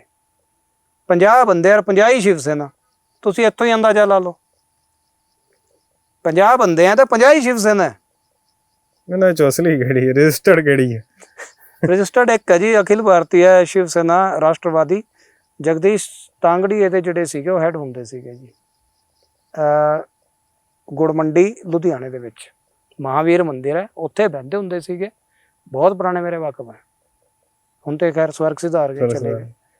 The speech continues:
Speaker 1: ਬਹੁਤ ਪੁਰਾਣੇ ਮੇਰੇ ਵਾਕਫ ਰਹੇ ਆ। ਅਸੀਂ ਉਹਨਾਂ ਤੋਂ ਸਿੱਖਿਆ ਹਿੰਦੂਇਜ਼ਮ ਸਟਾਰਟਿੰਗ 'ਚ।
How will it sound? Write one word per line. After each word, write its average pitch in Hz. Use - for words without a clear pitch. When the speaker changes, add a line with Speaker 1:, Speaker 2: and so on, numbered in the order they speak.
Speaker 1:
ਬਹੁਤ 190
ਪੁਰਾਣੇ 170
ਮੇਰੇ 147
ਵਾਕਫ 127
ਰਹੇ 113
ਆ। 139
ਅਸੀਂ 180
ਉਹਨਾਂ 175
ਤੋਂ 196
ਸਿੱਖਿਆ 147
ਹਿੰਦੂਇਜ਼ਮ 123
ਸਟਾਰਟਿੰਗ 139
'ਚ। -